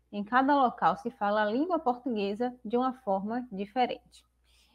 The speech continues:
E aí, por isso, nós trouxemos esse assunto de variação linguística que pode acontecer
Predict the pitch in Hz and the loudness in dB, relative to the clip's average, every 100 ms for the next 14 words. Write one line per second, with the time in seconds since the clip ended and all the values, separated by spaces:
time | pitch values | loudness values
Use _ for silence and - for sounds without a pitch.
0 | _ _ - 269 254 285 320 277 - 277 | _ _ 2 4 6 4 2 0 0 0
1 | 277 - 277 - 254 320 359 240 240 240 | 0 0 -2 0 2 2 2 2 0 -2
2 | 196 - 185 202 196 190 190 180 190 208 | -4 -8 -8 -6 -4 -2 -2 -2 -6 -4
3 | 233 240 196 202 - 247 247 - _ _ | 0 0 0 -2 -2 -4 -4 -10 _ _
4 | 277 269 277 285 294 311 320 320 226 220 | -2 4 4 4 2 2 0 0 0 2
5 | 247 | 0